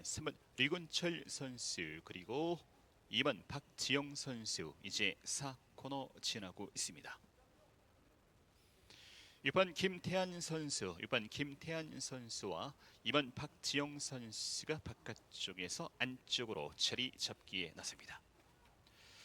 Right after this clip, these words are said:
육 번 김태한 선수가 사 번의 강병철 선수의 앞쪽 대열 선두 자리로 이동했습니다.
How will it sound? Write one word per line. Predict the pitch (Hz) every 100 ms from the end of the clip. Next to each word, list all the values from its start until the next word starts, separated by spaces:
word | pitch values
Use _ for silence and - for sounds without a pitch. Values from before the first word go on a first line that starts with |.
| - - - - - - -
육 | 131
번 | 170
김태한 | 156 180 185 - 180 185 185
선수가 | 170 - 147 147 - 92 131 156
사 | - 147
번의 | 151 156
강병철 | 131 156 156 156 139 185 190 -
선수의 | 131 151 131 127 - 123 -
앞쪽 | - - 78 71 -
대열 | 127 131 110
선두 | - - 233 226 233 220 - -
자리로 | - 107 107 156 165
이동했습니다. | - 123 101 92 - 71 120